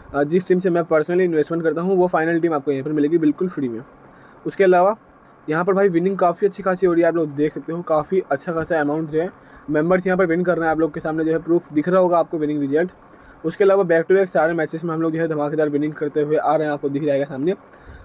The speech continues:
उसके अलावा यहाँ पे आपको जो है टी टेन का batting order और Grand Lakes की team,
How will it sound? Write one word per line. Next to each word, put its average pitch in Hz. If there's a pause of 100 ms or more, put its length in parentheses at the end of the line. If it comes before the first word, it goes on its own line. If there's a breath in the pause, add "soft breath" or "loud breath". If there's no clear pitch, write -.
(100)
उसके 151
अलावा 190 (380)
यहाँ 160
पे 185
आपको 175
जो 175
है 175
टी 165
टेन 156
का 170
batting 156
order 156 (380 loud breath)
और 151
Grand 160
Lakes 185
की 214
team, 208